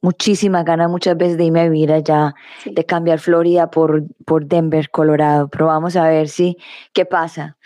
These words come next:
Speaker 1: <laughs>
Speaker 2: Así es.
Speaker 1: Amparo, llegamos a una hora. Gracias por estar aquí en Unbreakable Life with Glory de Bilingual Podcast. Es un honor tenerte aquí,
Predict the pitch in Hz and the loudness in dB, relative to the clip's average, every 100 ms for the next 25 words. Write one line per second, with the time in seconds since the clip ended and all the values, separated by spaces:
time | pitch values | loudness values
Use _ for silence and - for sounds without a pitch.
0 | _ - - 196 - 190 185 175 160 165 | _ -8 -4 -4 -4 -4 -4 -4 -4 -6
1 | - _ _ - 214 190 185 196 214 330 | -8 _ _ -4 -2 -2 -2 -2 0 -2
2 | - _ - _ _ _ 196 202 220 262 | -4 _ -20 _ _ _ -8 -4 -2 0
3 | 247 214 202 202 240 208 190 202 220 226 | 0 0 -2 -4 -2 -2 0 0 2 2
4 | 247 220 170 170 170 _ _ _ _ _ | 2 0 -2 -6 -16 _ _ _ _ _
5 | 185 185 208 220 196 180 180 180 180 208 | -2 -2 -2 -2 -2 0 0 0 0 0
6 | 208 196 196 180 170 165 185 185 180 165 | 2 0 0 0 0 -2 0 0 2 2
7 | 165 175 185 185 185 180 170 165 156 156 | 2 0 2 2 2 2 0 0 0 -2
8 | 156 165 165 175 175 175 151 156 - - | -2 -4 -2 -4 -4 -4 -4 -4 -12 -20
9 | _ - - - 156 180 175 175 175 - | _ -20 -20 -10 -4 -2 0 0 -2 -2
10 | 180 170 180 175 - 180 175 | -2 -2 0 -2 0 0 0